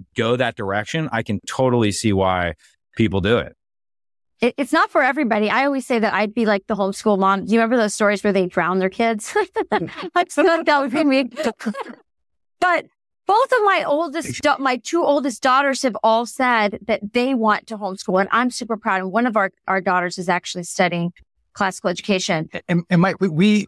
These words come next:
Speaker 3: we were in Wausau, uh, as you know, and went, sent our kids to Catholic school. And we thought it was like, it's better than the public school.
Speaker 1: Yeah.
Speaker 3: And we came to New Jersey, sadly, and I miss my Wisconsin all the time. But we found the most amazing Catholic school. We didn't know what we had in Wisconsin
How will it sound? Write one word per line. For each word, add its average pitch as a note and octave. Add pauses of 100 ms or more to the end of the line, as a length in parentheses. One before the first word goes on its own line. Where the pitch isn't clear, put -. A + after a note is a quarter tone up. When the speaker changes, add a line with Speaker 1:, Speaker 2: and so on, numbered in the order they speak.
Speaker 3:
we D3
were A3+
in E3+
Wausau, C#3+
uh, D3+
as C#3+
you D3+
know, C3+
and C#3
went, D3
sent D3+
our C#3
kids C3+
to B2+
Catholic C3
school. -
And D#3
we F#3
thought B3
it A3
was F3
like, G#3
it's E3
better F#3
than E3
the D#3+
public D3+
school. D3+ (460)
Speaker 1:
Yeah. F2+
Speaker 3:
And D#3+
we G3+
came G#3
to G3
New F#3
Jersey, C#3
sadly, C#3
and C3
I C3
miss C3+
my C3+
Wisconsin C3
all B2
the C3+
time. C3 (380)
But D#3+ (380)
we G3+
found G#3
the E3+
most E3+
amazing D#3+
Catholic D#3
school. D#3
We F3
didn't F#3
know E3
what D#3
we D3+
had D3
in C#3
Wisconsin C3